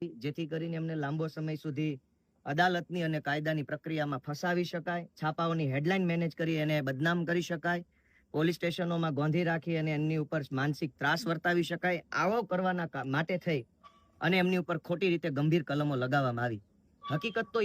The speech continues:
ઈ છે કે ચૈતર વસાવા જ્યારથી ચૂંટણી જીત્યા છે, ત્યારથી માત્ર આદિવાસી સમાજ નહીં, ગુજરાતભરના યુવાનો માટે, મહિલાઓ માટે સતત અવાજ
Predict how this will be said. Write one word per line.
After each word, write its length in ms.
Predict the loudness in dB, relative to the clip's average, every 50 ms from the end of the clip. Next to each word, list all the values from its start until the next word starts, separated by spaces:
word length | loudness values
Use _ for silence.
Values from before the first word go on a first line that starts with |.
| 2 2
ઈ 80 | 2 0 -2
છે 100 | -4 -6 -8 -10 -18 -20 -20 -20 -20 -20 -20 -20 -20 -20 -20 -10 0 4
કે 120 | 6 6 8 6 4 2 -2 -8 -18 -20 -6 -2
ચૈતર 300 | 0 0 0 2 0 0 0 0
વસાવા 480 | -2 0 0 0 2 4 4 4 2 2 0 -4 -8 -4 0
જ્યારથી 380 | 2 2 2 2 0 -4 -6 -6
ચૂંટણી 300 | -6 -6 -4 -4 -4 -2 0
જીત્યા 300 | 0 0 2 2 2 0 -2
છે, 80 | -6 -14 -20 _ _ _ _ _ _ _ _ _ _
ત્યારથી 460 | 0 2 2 2 0 -2 -2 -2 -2 -2 -4 -12 _ _ -8 -4 -2
માત્ર 300 | -2 -2 -2 -2 0 0
આદિવાસી 500 | 0 2 2 0 0 0 -2 -4 -6 -6 -4
સમાજ 280 | -2 0 0 0 0 0
નહીં, 180 | 0 0 -2 -4 -6 -14 _ _ _ _ _ _ -6
ગુજરાતભરના 920 | -2 0 0 2 2 2 2 2 0 0 -2 0 2 2 2 2 0 0 0 2
યુવાનો 360 | 2 2 2 2 2 2 2 2 2
માટે, 240 | 0 0 -2 -4 -6 -8 -12 _ -20 _ -20 -14 -6
મહિલાઓ 420 | -2 2 4 6 6 6 4 2 2 2
માટે 220 | 0 0 -2 -6 -10 -12 _ _ _ _ -14 -6 -4
સતત 280 | -2 0 0 0 0 0
અવાજ 240 | -2 0 0 0